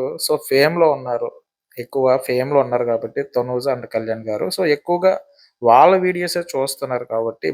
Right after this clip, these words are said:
బజ్ అయితే క్రియేట్ అవుతుంది, అందుకే అందరూ వీడియోస్ చేసేది. So, అలాగే ఇప్పుడు ఈ 'బిగ్ బాస్' ఉత్సవంలో మెయిన్ ప్రధాన అట్రాక్షన్ కూడా తనూజ్ గారు,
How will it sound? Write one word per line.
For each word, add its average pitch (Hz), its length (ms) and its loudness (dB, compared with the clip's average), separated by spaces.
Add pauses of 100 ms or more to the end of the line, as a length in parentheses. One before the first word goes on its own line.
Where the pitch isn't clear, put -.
బజ్ 120 280 4
అయితే 139 240 0
క్రియేట్ 120 380 -2
అవుతుంది, 117 240 -4
అందుకే 113 360 -4
అందరూ 120 320 -4
వీడియోస్ 120 340 -4
చేసేది. 110 480 -6 (500)
So, - 160 6
అలాగే 151 440 4 (300)
ఇప్పుడు 131 300 -6 (240)
ఈ 131 180 -6
'బిగ్ 131 260 -10
బాస్' 175 240 4
ఉత్సవంలో 156 580 -2
మెయిన్ 156 400 -2
ప్రధాన 147 400 2 (240)
అట్రాక్షన్ 151 560 0
కూడా 143 260 -2 (640)
తనూజ్ 160 360 4
గారు, 160 260 2